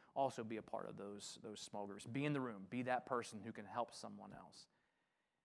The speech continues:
We can avoid distracted faith by learning from those who live a focused faith.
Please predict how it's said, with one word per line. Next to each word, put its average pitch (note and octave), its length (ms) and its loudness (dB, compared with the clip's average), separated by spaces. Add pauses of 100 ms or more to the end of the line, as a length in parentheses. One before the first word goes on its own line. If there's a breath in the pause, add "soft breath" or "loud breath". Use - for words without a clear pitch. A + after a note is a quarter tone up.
(220)
We D#3+ 120 12
can G3 120 12
avoid G3+ 400 12
distracted G3 720 12 (140)
faith D#3 300 12
by C3+ 340 12
learning F3+ 640 12 (400 soft breath)
from D3 260 8
those C#3+ 500 10 (400 soft breath)
who C#3+ 220 4
live B2+ 400 6 (640)
a A#2+ 80 -2
focused A2+ 540 0
faith. A2 280 2